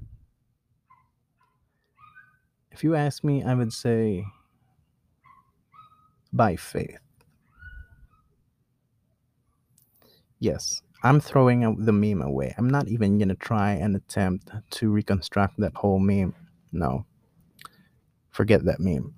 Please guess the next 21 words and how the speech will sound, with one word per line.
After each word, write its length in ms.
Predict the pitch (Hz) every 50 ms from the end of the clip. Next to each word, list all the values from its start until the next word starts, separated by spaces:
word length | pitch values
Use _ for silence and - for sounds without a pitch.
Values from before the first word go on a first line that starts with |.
| -
I 100 | 117 120
don't, 340 | 139 147 131 - - - - -
I 80 | 120
didn't 260 | 135 135 120 90 - -
make 240 | 98 101 101 85
that 180 | 95 98 82 -
meme. 340 | 80 90 85 76 - - - -
If 200 | - - - -
you're, 260 | 123 131 117 107 - _ _
if 200 | - 113 110 -
you're 240 | 135 139 143 131 120
from, 260 | - - 110 110 - -
if 120 | - - -
you've 160 | 135 156 151
been 180 | 147 156 147 127
sharing 420 | - - 123 113 113 113 110 110
that, 240 | 113 110 104 - 117
go 180 | 120 117 117
ahead 160 | 117 110 110 101
and 140 | 92 92
check 260 | - - 104 98 -